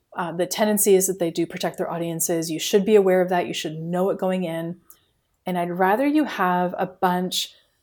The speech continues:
of amazing, um, queen and king speakers, okay? People who are just, like, top of their game,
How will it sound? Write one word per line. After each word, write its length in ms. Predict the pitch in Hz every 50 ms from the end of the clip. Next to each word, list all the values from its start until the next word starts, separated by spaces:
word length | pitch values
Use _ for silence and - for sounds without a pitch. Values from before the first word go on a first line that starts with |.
| _ _ _
of 220 | 196 180 175 175 -
amazing, 1120 | 190 185 190 190 190 190 190 190 190 202 214 220 208 208 220 208 202 202 202 202 208 208 - _ _ _ _ _ _ _ _ _ _ _ _
um, 500 | - 180 175 175 170 170 175 196 208 - - _ _ _ _ _ _ _ - _
queen 400 | - - 254 247 269 277 269 262
and 360 | - 196 190 180 170 170 -
king 520 | - - 233 233 233 233 233 226 220 220 220 _ _ _ _ _ _ _ _ _ _ _ _ _ _ _ _ _ _ _ _ -
speakers, 760 | - - - - 208 190 190 - - 175 - - - - _ _ _ _ _
okay? 360 | - 175 - 196 175 175 185 180
People 340 | - - 220 220 233 240
who 200 | 208 220 226 208
are 100 | 196 190 185
just, 320 | 185 180 185 180 - -
like, 280 | 180 180 175 165 - -
top 220 | - 226 208 214
of 80 | 277 269
their 100 | 294 269
game, 540 | 226 226 208 190 190 185 185 185 185 185